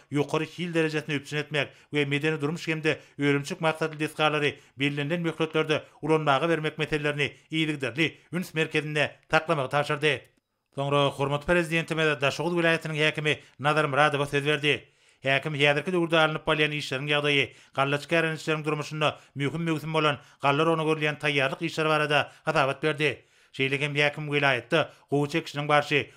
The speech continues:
gowy ça meýdanlarynda ýerine ýetirilýän idek işler barada hasabat berdi. Şol bir wagtyň özünde welaýatda ýeralmanyň gök we bagça ekinleriniň bol hasylyny östürip ýetirmek ugrunda ýerine ýetirilýän işler barada aýdyldy. Welaýatyň etraplarynda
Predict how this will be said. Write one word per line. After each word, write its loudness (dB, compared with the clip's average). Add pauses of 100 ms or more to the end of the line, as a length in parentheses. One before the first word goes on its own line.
(120)
gowy 0
ça -2
meýdanlarynda 0 (240)
ýerine 0
ýetirilýän -2
idek -2
işler -2
barada 0
hasabat -2
berdi. -2 (440)
Şol -4
bir 2
wagtyň 4
özünde 0 (140)
welaýatda 2
ýeralmanyň 2 (260)
gök 2
we 4
bagça 0
ekinleriniň -2 (240)
bol 2
hasylyny 4
östürip -4
ýetirmek -4
ugrunda -2 (260)
ýerine 0
ýetirilýän 0
işler -4
barada 0
aýdyldy. 0 (500)
Welaýatyň 2
etraplarynda 2